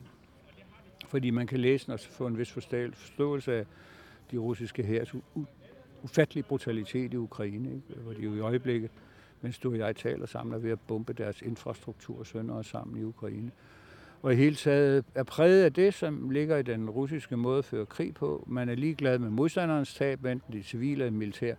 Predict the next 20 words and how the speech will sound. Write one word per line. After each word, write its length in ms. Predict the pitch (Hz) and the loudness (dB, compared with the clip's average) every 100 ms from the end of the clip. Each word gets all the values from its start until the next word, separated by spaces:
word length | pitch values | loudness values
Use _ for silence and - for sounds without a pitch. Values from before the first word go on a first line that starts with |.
| - | -8
men 160 | 110 | -10
man 160 | 101 113 | -8 -10
er 60 | - - | -8 -2
også 240 | 143 160 | -2 0
ligeglad 360 | 127 120 110 107 | -4 -2 -4 -6
med 100 | 104 | -4
egne 260 | 143 175 185 | -2 -2 -4
tab. 240 | - - - - - - - - - - - - - | -10 -14 -16 -20 -20 -20 -20 -20 -20 -20 -20 -12 -6
Ikke? 140 | 131 - - | -6 -8 -12
Altså, 260 | 127 - 123 | -10 -6 -2
anden 180 | 143 160 | 2 4
verdenskrig 380 | 139 143 143 117 | 2 2 -2 0
kostede 360 | 135 127 131 | 0 0 -2
seksogtyve 400 | - 143 - 143 | -2 -4 -2 0
millioner 640 | 139 117 123 127 123 120 110 120 | 0 0 0 -2 -4 -4 -6 -6
russere 340 | 117 - 127 | -6 -4 -4
livet, 360 | 113 113 139 135 | -2 -2 -4 -6
eller 140 | 113 107 | -10 -8
sovjetborgere 680 | - 113 123 - 120 107 107 | -4 -2 -2 -2 -2 0 -2
livet, 240 | 117 | -4